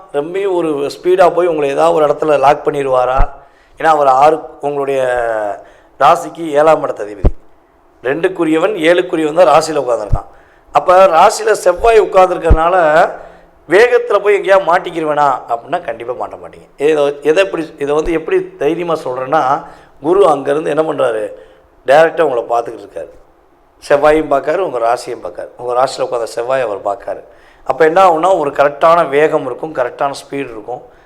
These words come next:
கரெக்டா செய்வீங்க, வெற்றி உண்டு. அதே போல, தன வரவுகள் கொஞ்சம் அதிகமா வரும். அதே போல, குடும்பம் என்ற உறவு இருக்குங்கிறத உணர்வீங்க.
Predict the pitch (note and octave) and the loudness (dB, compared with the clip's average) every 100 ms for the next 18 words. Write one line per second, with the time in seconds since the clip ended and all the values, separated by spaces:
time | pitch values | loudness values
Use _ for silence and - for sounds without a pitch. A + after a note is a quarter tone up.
0 | _ - A#2+ A#2 C#3 - A#2 A2+ A2 A2+ | _ -10 -10 -6 -6 -6 -8 -10 -12 -14
1 | A#2+ _ G#2 G2 C#3 A2+ G2 G2+ A2 - | -16 _ -14 -12 -12 -12 -12 -12 -12 -14
2 | - _ _ _ C3 C#3+ D3 B2+ C#3+ F#3 | -20 _ _ _ -2 -2 -2 2 2 4
3 | D3+ B2 B2 B2 A2+ G#2 G2+ G#2 A2+ A2 | 2 0 -2 -4 -4 -6 -8 -10 -10 -10
4 | G2 F#2 A2 - _ _ _ - C3 C#3+ | -10 -12 -18 -20 _ _ _ -6 -4 -4
5 | D3 D#3 E3+ D#3+ A#2 - - _ - B2+ | -4 -6 -4 -2 -4 -8 -20 _ -16 -8
6 | C3 A#2 G#2 F2+ A2+ B2 D3 D#3+ C#3+ A#2+ | -4 -2 -2 -6 -8 0 2 2 -2 -8
7 | C#3 F#3 F#3 D#3+ C#3 C#3 A2+ B2+ B2+ F2+ | -8 -8 -10 -8 -8 -10 -8 -10 -10 -14
8 | - | -20